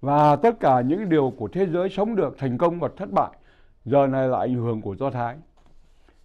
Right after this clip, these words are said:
Chỉ riêng có một Elon Musk, thế giới này sẽ phải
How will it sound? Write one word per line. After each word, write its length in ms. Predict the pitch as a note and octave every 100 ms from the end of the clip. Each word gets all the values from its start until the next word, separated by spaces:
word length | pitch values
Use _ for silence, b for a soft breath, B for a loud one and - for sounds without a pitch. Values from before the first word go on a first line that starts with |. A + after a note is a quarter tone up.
| -
Chỉ 220 | C#3 C3+
riêng 300 | E3 G3 G3
có 100 | G#3+
một 240 | F3+ C#3 -
Elon 360 | F#3 F#3+ F#3+
Musk, 220 | G#3+ A3+ - - - _ _ - -
thế 180 | F3
giới 200 | F3+ F3+
này 280 | G#3 D3 B2
sẽ 220 | - D#3+
phải 400 | E3 B2 G#2 G#2